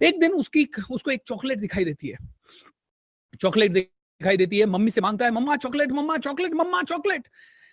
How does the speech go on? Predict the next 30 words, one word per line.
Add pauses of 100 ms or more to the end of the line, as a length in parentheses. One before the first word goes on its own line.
(200)
मम्मा
चॉकलेट
नहीं
देती
है।
"अरे
तेरे
दांत
खराब
हो
जाएंगे।"
बच्चा
समझता
नहीं
है,
बच्चा
अलग-अलग
तरीके
से
जिद
करने
की
कोशिश
करता
है,
फिर
भी
नहीं
मानती
मम्मा।